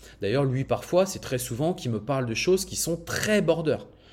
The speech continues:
Et je lui, je lui déconseille de le faire. Moi, à titre perso, peut-être que je l'aurais fait, mais lui, je lui déconseille. C'est quand même mon, mon rôle en tant que père de l'amener sur des choses qui sont quand même, euh, légales et, et où il n'y a pas de risque,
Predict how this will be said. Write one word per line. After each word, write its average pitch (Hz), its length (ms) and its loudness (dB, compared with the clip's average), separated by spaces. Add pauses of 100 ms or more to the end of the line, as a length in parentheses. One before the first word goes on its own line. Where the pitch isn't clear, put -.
(380)
Et 113 100 -2
je 117 160 -2
lui, 113 180 -4
je 95 180 -8
lui 117 80 -4
déconseille 160 520 4
de 151 80 4
le 160 60 4
faire. 156 300 2
Moi, 175 260 6
à 180 60 4
titre 175 200 -4
perso, 156 320 2
peut-être 139 260 -4
que 120 100 -2
je 117 100 -4
l'aurais 110 180 0
fait, 226 240 -2 (500)
mais 117 120 0
lui, 156 200 2
je 208 80 -2
lui 127 80 -2
déconseille. 156 420 2
C'est 110 140 -2
quand 120 120 -2
même 117 100 0
mon, 117 280 -2
mon 110 320 -6
rôle 151 280 8
en 120 80 2
tant 120 200 -2
que 120 60 -8
père 170 380 8
de 104 160 -2
l'amener 117 520 2
sur 151 140 -4
des 113 100 0
choses 175 300 2
qui - 100 -6
sont - 160 -4
quand - 220 0
même, 165 260 0
euh, 101 920 -2
légales 151 580 8
et, 123 160 2 (320)
et 123 100 0
où 135 140 2
il 135 60 2
n'y 143 40 8
a 139 80 6
pas 160 160 4
de 147 80 4
risque, 208 460 2